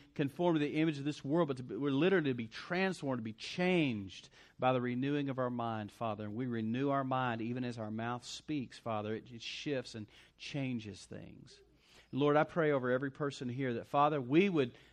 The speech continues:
would not just believe that the word works, but we would literally begin to work the word in our current situation, in our circumstances. Father, as every challenge comes our way, it's an,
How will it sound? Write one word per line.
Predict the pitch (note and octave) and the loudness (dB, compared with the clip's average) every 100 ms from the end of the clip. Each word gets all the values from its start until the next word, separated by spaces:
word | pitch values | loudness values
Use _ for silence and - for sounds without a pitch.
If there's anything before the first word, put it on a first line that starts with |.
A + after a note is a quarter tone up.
| _ | _
would | C3+ C3 | -4 2
not | C#3+ F#3+ E3 | 8 8 6
just | D#3+ E3 - | 0 -4 -2
believe | C#3 C#3 D3+ C#3 | -2 0 2 2
that | B2+ A#2+ | -2 -6
the | A2+ | -6
word | A2 A#2+ B2+ A#2 A2 | -4 -2 -2 -2 -4
works, | A#2+ A#2 - - | -2 -2 -4 -10
but | F#2+ | -6
we | B2 B2+ | -2 -2
would | A2 | -2
literally | A2 A#2 C3+ D3+ D#3 D#3+ D#3+ D#3+ - - - | -2 0 2 2 2 2 0 -2 -10 -20 -8
begin | B2 B2+ C#3 B2 | -4 2 2 2
to | G#2+ | -2
work | G#2 B2 C3+ - | -2 -2 -2 -4
the | C3 | -6
word | C3+ B2 A2+ | -2 0 0
in | G#2+ G#2+ | -2 -4
our | G#2+ - - | -6 -8 -6
current | B2+ B2+ A#2+ - _ - | -6 -6 -8 -14 _ -18
situation, | - C3 - A2+ A2 G#2+ - G2+ - - - | -10 -10 -8 -8 -6 -6 -10 -16 -16 -20 -6
in | C#3+ D3 | 0 2
our | C#3+ C#3 | 0 -2
circumstances. | - D3 C3+ C3 A2+ - A2+ G#2+ - - - - - - | -4 -4 -2 -4 -6 -8 -8 -8 -12 -18 -18 -20 -20 4
Father, | D3+ D3+ D#3 - | 8 8 6 2
as | C#3 C3+ - | 2 0 0
every | D3 D#3 E3+ | 0 2 -2
challenge | E3 - D3 C#3 B2+ A2+ - | -2 0 2 2 0 -4 -6
comes | D3+ C3+ C3 | -4 -4 -2
our | C3+ | -2
way, | B2+ B2 A#2 | 0 0 -2
it's | A#2+ B2+ B2 | -2 -6 -6
an, | A2+ A2 | -6 -6